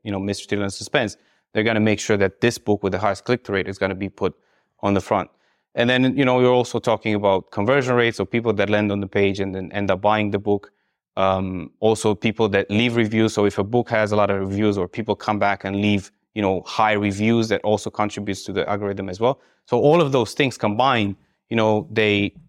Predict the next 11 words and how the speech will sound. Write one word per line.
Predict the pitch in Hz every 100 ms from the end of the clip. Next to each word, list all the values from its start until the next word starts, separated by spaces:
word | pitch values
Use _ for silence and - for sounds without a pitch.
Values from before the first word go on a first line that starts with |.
| -
this | 113 110 127 123
is | -
kind | 127
of | 110
your | 107 95
score | - - 127 101 92 - _ _
for | - 107
the | 98 101
algorithm. | 107 95 87 85 69 _ _ _ _ _ -
And, | 104 104 104 101 101
uh, | 104 101 101